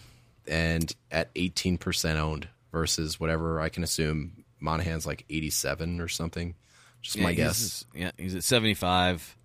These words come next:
Speaker 1: There you go.
Speaker 2: Uh,
Speaker 1: Yeah.
Speaker 2: Rasmus Anderson's still only at twenty-six, and he's
Speaker 1: Twenty-six.
Speaker 2: doing, doing okay.
Speaker 1: Yeah. Yeah, he got a power play assist the other night, got the monkey off his back. I, you know, and, and something else I heard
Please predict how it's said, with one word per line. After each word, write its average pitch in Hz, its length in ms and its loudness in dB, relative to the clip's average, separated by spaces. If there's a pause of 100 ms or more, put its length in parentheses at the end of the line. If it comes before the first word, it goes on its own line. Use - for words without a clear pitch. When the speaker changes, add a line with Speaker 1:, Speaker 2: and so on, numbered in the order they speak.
Speaker 1:
There 78 320 2
you 76 80 4
go. - 20 0
Speaker 2:
Uh, 73 380 -2 (800)
Speaker 1:
Yeah. - 160 -8 (400)
Speaker 2:
Rasmus 101 540 2
Anderson's 87 560 -2
still 85 200 -2
only 80 200 -2
at - 100 -10
twenty-six, 82 1000 -6
and 71 80 -8
he's 78 40 -2
Speaker 1:
Twenty-six. 107 800 6 (240)
Speaker 2:
doing, 82 200 -4
doing 73 100 -4
okay. 123 420 -2 (240)
Speaker 1:
Yeah. 135 280 6 (500)
Yeah, 143 100 6
he 131 80 10
got 135 120 12
a - 40 10
power 110 200 10
play 104 180 8
assist - 280 2
the 98 60 6
other 87 120 6
night, 87 180 4
got 92 120 2
the 90 60 -4
monkey 85 280 0
off 82 140 -2
his 82 140 -8
back. 80 260 -4
I, 82 180 -4
you 104 60 -2
know, 104 180 0 (160)
and, 117 360 8
and 113 120 2
something 143 240 6
else 123 180 8
I 98 80 10
heard 95 280 8